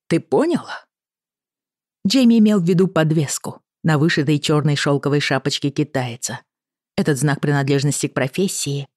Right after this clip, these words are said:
указывавший на ум и мастерство, мистер Уиллоби потерял в своих странствиях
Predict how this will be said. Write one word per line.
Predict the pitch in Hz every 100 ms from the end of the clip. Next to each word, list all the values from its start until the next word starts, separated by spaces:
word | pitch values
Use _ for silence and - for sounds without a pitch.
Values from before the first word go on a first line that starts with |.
| _ -
указывавший | 165 156 139 143 143 147
на | 147 143
ум | 147
и | 147
мастерство, | 147 - 143 - 180 180 - - -
мистер | 247 220 226
Уиллоби | 220 233 214
потерял | 208 185 185 170 170
в |
своих | - 160 156
странствиях | - 156 147 - 131 135 139 -